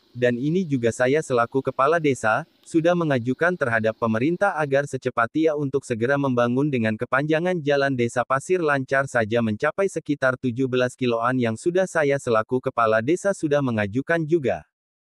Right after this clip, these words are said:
Karena merasa khawatir dengan kondisi jalan yang seperti ini, anak-anak sekolah pun sering banyak yang terlambat untuk pergi belajar, terus bagi warga yang mau melahirkan sering sekali kesulitan karena faktor jalan yang seperti ini.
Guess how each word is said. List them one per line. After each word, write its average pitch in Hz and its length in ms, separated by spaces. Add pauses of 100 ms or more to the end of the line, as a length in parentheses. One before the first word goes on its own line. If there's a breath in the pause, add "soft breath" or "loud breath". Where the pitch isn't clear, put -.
(120)
Karena 165 400
merasa 156 400
khawatir 147 560
dengan 113 320
kondisi 143 400
jalan 120 400
yang 117 160
seperti 165 560
ini, 104 320 (160)
anak-anak 139 640
sekolah 131 400
pun 165 240
sering 127 320
banyak 113 320
yang 123 160
terlambat 143 560
untuk 180 320
pergi 147 240
belajar, 113 560 (240)
terus 143 240
bagi 113 320
warga 123 320
yang 135 240
mau 143 240
melahirkan 135 640
sering 117 320
sekali 113 320
kesulitan 147 640
karena 113 320
faktor 160 400
jalan 123 400
yang 113 160
seperti 165 560
ini. 95 240